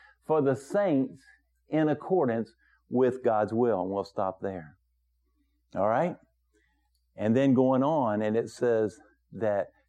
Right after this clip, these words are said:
Jesus is seated at the right hand of the Father, ever making intercession for us, praying for us. Now, the way I see this, and I always thought this, I went,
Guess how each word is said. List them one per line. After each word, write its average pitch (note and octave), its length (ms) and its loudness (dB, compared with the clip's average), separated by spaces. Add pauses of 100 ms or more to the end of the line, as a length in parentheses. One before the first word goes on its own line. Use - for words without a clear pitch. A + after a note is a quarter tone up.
(120)
Jesus C#3+ 640 0
is A#2+ 340 -2
seated A#2 520 2 (240)
at A#2 180 0
the A2+ 80 0
right C3+ 240 0
hand C#3 260 0
of A#2 120 0
the A2 100 -2
Father, A2 640 -4 (1300)
ever C3+ 280 2
making A#2+ 380 2
intercession A#2 640 -2
for - 180 -4
us, F2 220 -4
praying A#2+ 260 -2
for E2 160 -8
us. D#2 140 -16 (800)
Now, B2 400 0 (960)
the A#2+ 100 4
way G3+ 180 2
I G#3+ 160 0
see D#3 280 0
this, D3 240 0
and C3+ 80 -2
I E3 60 -2
always D#3 380 0
thought C3 280 -2
this, F#2 180 -6
I A#2+ 80 2
went, B2 240 0